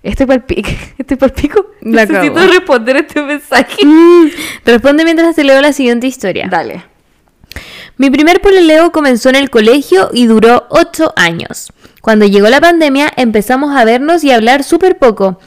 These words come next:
Speaker 2: Él prefería jugar que hablar conmigo, por ejemplo. Y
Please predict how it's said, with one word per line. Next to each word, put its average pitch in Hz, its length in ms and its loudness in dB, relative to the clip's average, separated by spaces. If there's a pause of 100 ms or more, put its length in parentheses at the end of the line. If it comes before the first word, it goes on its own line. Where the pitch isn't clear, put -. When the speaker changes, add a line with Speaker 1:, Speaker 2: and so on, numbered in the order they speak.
(240)
Speaker 2:
Él 254 160 2
prefería 277 400 0
jugar 247 500 2
que 320 80 0
hablar 254 280 0
conmigo, 233 500 -2
por 180 120 -4
ejemplo. 175 500 -8 (840)
Y 339 240 4